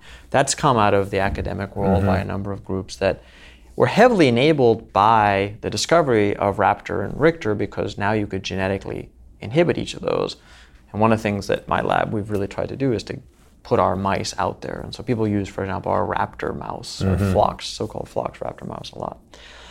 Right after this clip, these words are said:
Speaker 1: But this question of, in a way, what you're saying is, how much can we sort of tolerate of M tor modulation for beneficial effects versus
Speaker 2: Mm-hmm.
Speaker 1: non-beneficial ones?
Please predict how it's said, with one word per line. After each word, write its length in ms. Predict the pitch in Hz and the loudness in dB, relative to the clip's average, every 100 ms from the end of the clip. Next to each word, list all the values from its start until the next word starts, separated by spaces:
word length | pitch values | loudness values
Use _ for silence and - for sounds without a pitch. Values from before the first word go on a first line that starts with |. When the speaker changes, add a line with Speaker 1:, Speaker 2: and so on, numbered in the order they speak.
| - - - | -20 -20 0
Speaker 1:
But 120 | - 165 | 2 6
this 160 | 240 | 4
question 440 | - 240 226 247 175 | 6 2 4 2 6
of, 320 | 131 113 - - - - - - - - | 6 4 -6 -20 -20 -20 -20 -20 -20 0
in 100 | 131 | 4
a 40 | |
way, 160 | 127 160 | 8 8
what 120 | 156 | 8
you're 120 | 123 | 4
saying 340 | 117 123 113 110 | 2 0 0 0
is, 140 | 101 - | -2 0
how 120 | 147 | 2
much 280 | 156 143 - | 4 2 -2
can 100 | 117 | -4
we 60 | |
sort 200 | 104 117 104 | -2 -2 -4
of 100 | - | -4
tolerate 560 | - 113 117 101 98 | 2 4 6 4 2
of 60 | 98 | 0
M 180 | 95 104 | -2 -4
tor 240 | - 104 | -8 -8
modulation 640 | 98 101 117 139 147 - 107 | -8 -6 -2 0 0 -4 -10
for 140 | - | -10
beneficial 500 | - 101 - 104 - | -8 -8 -6 -6 -6
effects 340 | 101 - - | -8 -8 -10
versus 520 | - - - - 117 - | -10 -10 -8 -10 -8 0
Speaker 2:
Mm-hmm. 320 | 101 95 92 | 2 2 2
Speaker 1:
non-beneficial 640 | 98 101 - - - - | 2 -2 -4 -8 -10 -10
ones? 200 | - - | -10 -12